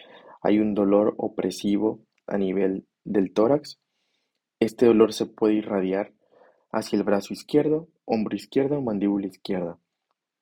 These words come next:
Hay síntomas también como angustia, falta de aire, puede ir acompañado de náuseas y vómitos, debilidad,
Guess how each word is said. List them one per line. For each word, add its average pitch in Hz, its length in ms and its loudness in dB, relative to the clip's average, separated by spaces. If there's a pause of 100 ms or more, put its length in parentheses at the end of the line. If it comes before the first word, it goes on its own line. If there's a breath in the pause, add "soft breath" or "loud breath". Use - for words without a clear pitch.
(1040)
Hay 107 120 0
síntomas 104 540 0
también 113 360 0
como 98 260 -4
angustia, 123 760 0 (120)
falta 95 360 -4
de 95 200 0
aire, 120 480 0 (1400)
puede 110 160 4
ir 101 80 2
acompañado 98 580 -2
de 95 120 0
náuseas 95 440 -4 (300)
y 101 120 -6
vómitos, 120 840 2
debilidad, 101 800 0